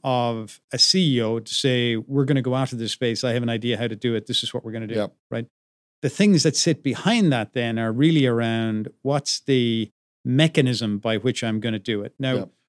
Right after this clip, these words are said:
Speaker 1: when, when I say mechanism, as you know, look, th-, the reality is if I'm breaking ground, I need to be prepared to fail.
Speaker 2: Yeah. Yeah.
Speaker 1: Right?
Speaker 2: Yeah.
Speaker 1: And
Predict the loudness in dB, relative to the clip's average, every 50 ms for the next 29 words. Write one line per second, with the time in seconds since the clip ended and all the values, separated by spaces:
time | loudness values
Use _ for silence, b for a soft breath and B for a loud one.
0 | _ -2 -2 -2 -2 0 0 0 2 2 2 2 2 2 2 2 0 -2 -2 -4
1 | -4 -4 -6 -8 -10 -10 -10 -12 _ _ -8 -6 -4 0 2 4 4 4 4 2
2 | 0 -2 -4 -6 _ _ _ _ _ _ _ _ _ _ _ _ _ _ _ 0
3 | 2 2 2 2 -4 -10 -10 -8 -4 -4 -2 0 2 2 2 2 2 2 2 0
4 | 0 -2 -4 -6 -4 -4 -4 -2 -2 -4 -2 0 2 2 2 0 -2 -4 -4 -4
5 | -2 0 0 0 0 -2 -4 -6 -8 -10 -10 -12 _ _ _ _ -2 2 4 4
6 | 4 4 4 2 0 0 -2 -4 0 2 2 2 2 0 -2 0 0 0 -2 -6
7 | _ -4 -2 -2 -2 -2 _ _ _ _ _ -6 -2 0 0 0 -2 -4 _ -10
8 | -8 -6 -2 0 2 4 4 4 4 2 0